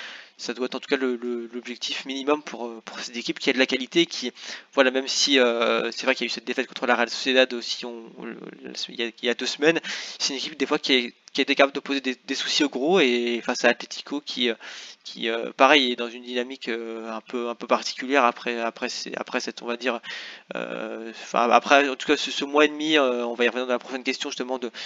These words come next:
où ils ont brillé. C'est vrai que là, ils connaissent des, des moments un peu plus difficiles, donc je pense que l'Espagnol a son, son coup à jouer, on y reviendra un peu plus tard, mais en tout cas, voilà, l'Espagnol a un top dix comme,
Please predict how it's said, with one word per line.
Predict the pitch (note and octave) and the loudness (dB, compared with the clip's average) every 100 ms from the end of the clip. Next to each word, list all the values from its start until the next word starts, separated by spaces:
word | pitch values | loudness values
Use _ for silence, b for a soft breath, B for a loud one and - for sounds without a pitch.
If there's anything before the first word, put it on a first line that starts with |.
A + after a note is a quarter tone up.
| B B | B B
où | B2+ | -6
ils | B2 C3+ | -4 -4
ont | |
brillé. | A#2+ C#3+ D#3 E3 | 2 6 8 8
C'est | - | 6
vrai | C3 | 4
que | - | 2
là, | |
ils | B2+ | -2
connaissent | C3 B2 | -2 0
des, | B2+ A#2+ | 0 0
des | A2+ C3 | 0 -2
moments | C3+ | 0
un | C#3 | 0
peu | C3+ | -2
plus | C#3+ | -10
difficiles, | - - - F#3+ | -6 -2 0 0
donc | D3+ - B B B | -2 -4 B B B
je | |
pense | - F3 | -2 2
que | D#3 | 0
l'Espagnol | C#3+ C#3+ D3+ | 2 2 6
a | C#3 B2 | 6 4
son, | - A#2+ A#2 | -2 -10 -10
son | C#3+ | -10
coup | - C#3 | -2 0
à | B2 | 2
jouer, | C#3 | 0
on | D3+ B2 | 0 0
y | A2+ | -4
reviendra | A2 A2+ A#2+ | -4 -6 -8
un | |
peu | A2+ | -10
plus | - B2 | -12 4
tard, | D#3 D3 | 6 6
mais | A#2+ A#2 | 2 -6
en | A#2 | -10
tout | - | -4
cas, | C3 | -2
voilà, | B2 A2 G#2+ | -2 -4 -6
l'Espagnol | A2+ - B2+ | -8 -4 0
a | C3 | 0
un | |
top | B2+ A#2 | -2 -4
dix | A#2 - | -6 -8
comme, | - B2 A2+ | -2 -4 -4